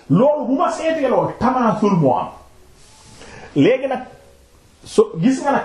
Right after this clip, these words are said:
yii nii nag, bu ci am bu nekk daa am conséquence bu may jox. Mooy dafa am noo xam ne bu ma xamee ne,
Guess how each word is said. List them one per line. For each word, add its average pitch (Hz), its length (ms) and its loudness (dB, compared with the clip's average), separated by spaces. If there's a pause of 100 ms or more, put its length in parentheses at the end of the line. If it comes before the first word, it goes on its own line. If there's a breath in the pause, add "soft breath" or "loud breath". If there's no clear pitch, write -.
yii 247 240 4
nii 302 140 0
nag, 208 220 0
bu 269 120 6
ci 349 140 2
am 294 160 0
bu 294 160 0
nekk 254 240 -2
daa 214 220 2
am 208 120 -4
conséquence 233 500 0
bu 175 120 4
may 160 180 2
jox. 107 280 -4
Mooy 196 200 2
dafa - 240 -2
am 247 140 -2
noo 220 160 2
xam 196 160 -2
ne 139 60 0
bu 151 120 2
ma 262 160 2
xamee 247 240 0
ne, 202 140 0